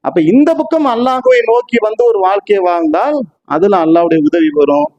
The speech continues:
பரக்கத்து வரும், அற்புதங்கள் வரும், நிறைய விஷயங்கள் அதுல காத்துக்கிட்டு அந்த வாழ்க்கையை நோக்கி நம்ம முழுசாக பயணிக்க, பயணிச்சுட்டு இருந்தா சந்தோஷம். பயணிக்கவில்லை என்று சொன்னால் இப்படி ஒரு வாழ்க்கை இருக்கு என்பதை நோக்கி பயணிக்கக்கூடிய நன்மக்களாக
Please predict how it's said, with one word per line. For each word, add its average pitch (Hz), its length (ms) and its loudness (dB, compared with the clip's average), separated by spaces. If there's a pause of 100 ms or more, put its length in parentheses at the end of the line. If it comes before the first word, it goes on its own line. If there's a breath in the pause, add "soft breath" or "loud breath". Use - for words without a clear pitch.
(380)
பரக்கத்து 156 440 -2
வரும், 143 360 2 (280)
அற்புதங்கள் 170 600 0
வரும், 147 380 0 (200)
நிறைய 156 460 0 (100)
விஷயங்கள் 190 460 0
அதுல 165 220 0
காத்துக்கிட்டு 160 500 -4
அந்த 165 180 -2
வாழ்க்கையை 160 360 -2
நோக்கி 190 220 0
நம்ம 175 300 0 (440)
முழுசாக 190 580 0
பயணிக்க, 165 360 0 (120)
பயணிச்சுட்டு 180 460 -2
இருந்தா 180 180 0
சந்தோஷம். 180 560 0 (160)
பயணிக்கவில்லை 202 680 0
என்று 185 200 -2
சொன்னால் 147 440 -2 (320)
இப்படி 214 340 -4
ஒரு 226 140 0
வாழ்க்கை 190 400 0
இருக்கு 180 280 0
என்பதை 170 380 0 (240)
நோக்கி 170 300 -2
பயணிக்கக்கூடிய 156 640 -2
நன்மக்களாக 143 600 0